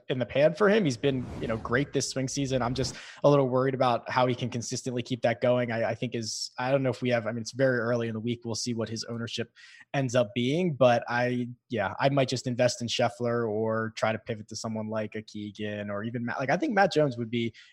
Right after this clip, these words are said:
a really fine play, someone who's, who's won here, someone who played well, well enough last week, and that, uh, you know, if he burned you two weeks ago, you're certainly not playing him, and his ownership probably stays pretty low.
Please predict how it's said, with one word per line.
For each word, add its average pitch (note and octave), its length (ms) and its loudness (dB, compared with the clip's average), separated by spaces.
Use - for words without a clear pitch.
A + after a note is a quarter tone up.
a B2 120 0
really D3 340 2
fine C3 280 2
play, B2 220 0
someone C3 280 -2
who's, A#2+ 300 -2
who's B2+ 220 -4
won B2 220 0
here, A#2+ 400 0
someone B2 260 2
who B2 80 4
played B2 280 0
well, A#2+ 320 4
well B2+ 200 6
enough A#2+ 280 0
last A2+ 260 0
week, B2 220 -2
and A2+ 120 0
that, A2 180 0
uh, A2 240 2
you C3+ 80 -2
know, B2 80 4
if A2+ 60 -2
he C3 80 0
burned C#3 320 2
you C#3 80 2
two C3 160 2
weeks C#3 220 2
ago, - 20 -6
you're B2 160 2
certainly A#2+ 300 0
not A2 160 2
playing A2 300 -2
him, C#3 120 0
and B2 80 -2
his A#2+ 140 -4
ownership C3 480 2
probably C3+ 200 2
stays C#3+ 220 -2
pretty D3+ 180 -2
low. - 120 0